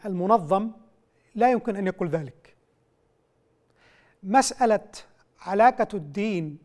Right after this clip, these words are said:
أو مسألة علاقة الدين بالحضارة وبالنهوض،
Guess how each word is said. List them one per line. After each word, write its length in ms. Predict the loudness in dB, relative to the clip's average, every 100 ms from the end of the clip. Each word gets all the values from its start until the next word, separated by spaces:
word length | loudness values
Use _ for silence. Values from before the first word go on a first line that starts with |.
| _
أو 140 | -16 -12
مسألة 380 | -12 -6 -6 -4
علاقة 280 | -4 -4 -6
الدين 320 | -10 -6 -4
بالحضارة 720 | -4 -10 -10 0 2 2 -4 -12 _ _ _ _
وبالنهوض، 640 | -8 -6 -6 -6 -6 -6